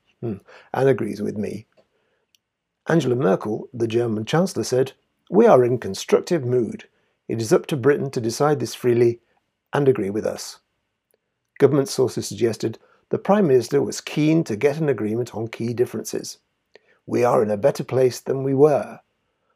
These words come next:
There is a genuine desire to make this work. The general mood music is good. Where there is a will, there's a way. The expectation is we will have a couple of weeks of intensive talks and then see where we're at."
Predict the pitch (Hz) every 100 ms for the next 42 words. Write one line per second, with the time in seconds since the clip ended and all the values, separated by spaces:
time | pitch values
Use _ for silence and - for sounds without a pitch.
0 | _ 110 113 110 104 113 135 151 147 131
1 | 123 113 127 123 123 123 139 123 123 156
2 | 123 - - _ _ _ _ - 110 113
3 | 135 151 131 131 131 117 95 123 - 135
4 | 127 131 160 104 - _ _ _ _ -
5 | 120 117 127 143 147 165 135 110 127 -
6 | - _ - 143 170 156 180 151 110 101
7 | _ _ _ _ _ - 135 151 - 160
8 | - 143 127 127 123 - _ _ 190 208
9 | 117 127 113 - 202 143 120 127 - 117
10 | 110 190 190 110 - 135 127 - - _
11 | _ 147 135 127 131 - 107 101 - 107
12 | 107 110 101 - -